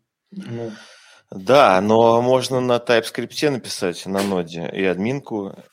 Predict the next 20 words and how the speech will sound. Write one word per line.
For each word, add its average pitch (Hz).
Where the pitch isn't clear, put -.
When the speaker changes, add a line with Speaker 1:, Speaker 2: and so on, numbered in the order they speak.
Speaker 2:
и 95
с -
нагруженный 101
веб-сокет. 95
Или 127
на 143
Java 113
то 101
же -
самое, 95
там 90
есть 98
подходы, 101
где 87
можно 90
и 95
админку 123
написать, 104
и 95
веб-сокет -